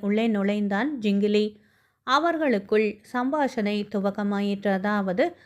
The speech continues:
அவர் மராத்தி பாஷையையும் அபிநயத்தையும் கலந்து கேள்விகள் கேட்டார். அவன் ஏதோ ஒரு அமர பாஷையோ அசுர பாஷையோ உபயோகித்து கையை ஆட்டி விளக்கம் கூறினான்.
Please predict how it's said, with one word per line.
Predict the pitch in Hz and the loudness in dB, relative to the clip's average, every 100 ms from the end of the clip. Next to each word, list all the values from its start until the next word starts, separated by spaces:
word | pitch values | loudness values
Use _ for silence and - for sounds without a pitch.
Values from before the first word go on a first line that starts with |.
| - _ 254 | -20 _ -2
அவர் | 254 254 269 - - | 2 2 0 -6 -4
மராத்தி | 240 269 320 320 330 294 | 0 2 2 0 -2 2
பாஷையையும் | 233 226 269 254 202 196 285 302 _ _ _ - | 2 2 0 0 2 0 -2 -6 _ _ _ -6
அபிநயத்தையும் | 208 226 320 320 247 285 311 247 196 208 208 | -2 0 0 2 2 0 0 0 0 0 -4
கலந்து | - 226 220 220 202 | -2 0 2 2 0
கேள்விகள் | 202 233 233 262 220 196 196 190 | 2 2 2 2 -2 -2 -2 -4
கேட்டார். | 220 196 196 208 202 202 - _ | -4 -4 -4 -2 -2 -4 -10 _
அவன் | 254 269 285 269 | 0 0 0 0
ஏதோ | 247 240 262 | 0 2 2
ஒரு | 233 208 202 196 196 | 2 2 2 0 -2
அமர | 208 214 247 | -2 2 2
பாஷையோ | 240 208 202 202 196 208 285 | 2 4 2 0 -2 -2 -2
அசுர | 208 208 214 233 240 | -2 -2 0 2 2
பாஷையோ | 202 190 196 202 202 214 - | 2 0 0 0 0 0 -2
உபயோகித்து | - 196 240 254 233 196 190 294 294 | -4 2 2 4 0 -2 -6 -12 -10
கையை | - 277 311 311 277 - | -4 -2 0 -2 -2 -2
ஆட்டி | 196 196 208 208 | 0 0 0 -2
விளக்கம் | 202 196 196 202 208 | -2 0 0 -2 -4
கூறினான். | 202 202 196 202 202 208 | -4 -2 -2 -2 0 0